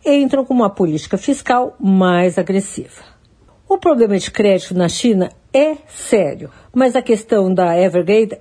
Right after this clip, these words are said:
é sim consequência direta de medidas do governo chinês para prevenir uma bolha no sistema imobiliário.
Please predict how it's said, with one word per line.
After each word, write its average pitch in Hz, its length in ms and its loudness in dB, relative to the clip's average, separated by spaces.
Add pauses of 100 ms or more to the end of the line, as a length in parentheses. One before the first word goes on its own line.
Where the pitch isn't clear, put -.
é 277 220 2
sim 285 520 0
consequência 220 800 0
direta 233 800 0 (300)
de - 120 -2
medidas 233 600 2
do 202 100 -4
governo 170 540 2
chinês 240 640 0 (240)
para 285 240 2
prevenir 254 800 2 (220)
uma 269 240 2
bolha 202 480 2
no 220 100 0
sistema 208 640 0
imobiliário. 240 840 0